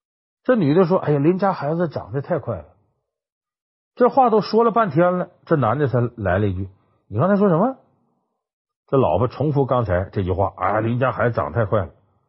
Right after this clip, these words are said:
俩人的对话就结束了。这么大一个房间里，除了电视开的声音、键盘敲击声，再没有了。处在这个空间的两口子呢，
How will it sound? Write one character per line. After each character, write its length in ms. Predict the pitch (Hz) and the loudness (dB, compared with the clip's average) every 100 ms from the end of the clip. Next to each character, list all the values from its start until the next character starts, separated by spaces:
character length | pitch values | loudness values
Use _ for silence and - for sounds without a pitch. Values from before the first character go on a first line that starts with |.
| - | -6
俩 180 | 92 92 | -2 0
人 100 | 113 | 0
的 60 | |
对 120 | 117 110 | -2 -2
话 160 | 113 | -2
就 100 | 95 | -4
结 160 | 87 90 | -8 -8
束 140 | 110 | -10
了。 60 | 98 _ _ _ _ _ _ _ _ _ | -14 _ _ _ _ _ _ _ _ _
这 140 | 277 | 2
么 80 | 233 | 2
大 180 | 220 196 | 2 2
一 40 | |
个 60 | 196 | 2
房 240 | 147 151 | 0 0
间 200 | 147 143 | 2 0
里， 140 | 107 - _ _ - | -2 -8 _ _ -8
除 180 | 135 | 0
了 80 | 185 | 2
电 240 | - 185 147 | 4 2 2
视 140 | 160 | -2
开 240 | - 127 | 0 0
的 100 | 123 | 0
声 240 | 113 90 78 | -2 -4 -8
音、 200 | 64 65 _ _ _ | -12 -20 _ _ _
键 220 | - 165 | -2 -2
盘 180 | 123 139 | 0 -4
敲 220 | - 120 | -2 -2
击 100 | 117 | -2
声， 200 | 101 87 92 | -4 -6 -2
再 120 | 123 | 0
没 120 | 127 | 0
有 140 | 110 | 0
了。 120 | 67 82 _ _ _ _ _ _ _ _ _ _ _ _ _ _ | -4 -16 _ _ _ _ _ _ _ _ _ _ _ _ _ _
处 240 | - 156 | -4 2
在 120 | 220 240 | 2 4
这 140 | 285 | 4
个 100 | 214 | 2
空 180 | 127 196 | 2 2
间 180 | 185 185 | 2 2
的 80 | 170 | 2
两 180 | 151 | 0
口 200 | 143 82 | -2 -4
子 100 | 95 | -2
呢， 120 | 113 | -4